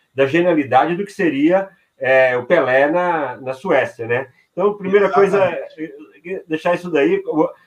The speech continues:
Speaker 1: além desse texto maravilhoso de ser, de ser lido, parece que inspirou muita gente depois, né? É, esse tipo de texto do, do, do Nelson Rodrigues. Muita
Speaker 2: Isso,
Speaker 1: gente aprendeu a
Speaker 2: exatamente.
Speaker 1: escrever a partir desse tipo de texto.
Speaker 2: Não,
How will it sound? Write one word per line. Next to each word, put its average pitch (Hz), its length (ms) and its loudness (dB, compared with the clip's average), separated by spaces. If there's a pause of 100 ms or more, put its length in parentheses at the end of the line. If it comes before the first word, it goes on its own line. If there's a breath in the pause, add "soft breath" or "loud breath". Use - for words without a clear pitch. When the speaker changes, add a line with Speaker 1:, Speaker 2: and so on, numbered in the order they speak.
(100)
Speaker 1:
além 156 280 4
desse 196 180 -6
texto 156 320 -4
maravilhoso 143 640 2
de 107 120 -16
ser, 127 340 -4
de 117 140 -20
ser 123 180 -4
lido, 151 240 -2
parece 156 340 0
que 143 600 4 (520)
inspirou 147 560 2
muita 175 240 2
gente 156 240 -2
depois, 139 380 -2
né? 165 180 -4 (480)
É, 135 520 2
esse 127 180 -6
tipo 135 240 -12
de 123 80 -10
texto 123 340 -4
do, 117 220 -8
do, 107 380 -4
do 120 120 -8
Nelson 127 240 0
Rodrigues. 110 440 -8
Muita 160 220 -6
Speaker 2:
Isso, 104 60 -10
Speaker 1:
gente 131 160 -4
aprendeu 135 380 2
a 135 60 8
Speaker 2:
exatamente. 131 240 -2
Speaker 1:
escrever 120 160 0
a 135 60 0
partir 127 260 -2
desse 120 200 -12
tipo 127 200 -16
de 131 80 -10
texto. - 340 -8
Speaker 2:
Não, 185 340 0